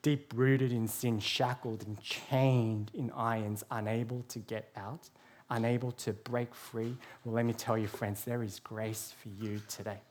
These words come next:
For he saved a wretch, a sinful man like me. We were once blind, but now we are able to see because Christ has set us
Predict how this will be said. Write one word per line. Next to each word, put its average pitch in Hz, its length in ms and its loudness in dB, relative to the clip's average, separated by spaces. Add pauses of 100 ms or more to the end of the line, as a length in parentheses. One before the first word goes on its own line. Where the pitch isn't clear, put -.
(720)
For 113 160 -2
he 117 160 -4
saved 135 600 6 (100)
a 110 100 -4
wretch, 104 600 -4 (440)
a 117 40 -2
sinful 135 680 0
man 113 480 2
like 107 340 -6
me. 98 220 -6 (720)
We 120 100 4
were 127 100 4
once 123 420 2 (200)
blind, 117 640 0 (720)
but - 200 -8
now 113 680 0 (540)
we 120 180 2
are 110 220 2
able 135 460 4
to - 200 -10
see 123 520 0
because 107 560 -8
Christ 110 580 2 (200)
has 104 500 4 (160)
set - 680 2
us 107 360 -2